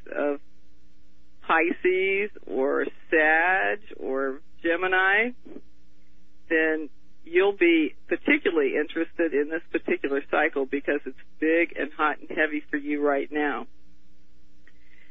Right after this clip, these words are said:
So one possibility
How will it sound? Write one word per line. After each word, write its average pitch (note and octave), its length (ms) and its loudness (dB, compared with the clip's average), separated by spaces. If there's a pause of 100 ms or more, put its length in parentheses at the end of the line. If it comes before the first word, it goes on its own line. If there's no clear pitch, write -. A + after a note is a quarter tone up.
(540)
So A#3 340 6 (640)
one C4 400 4
possibility F3+ 920 4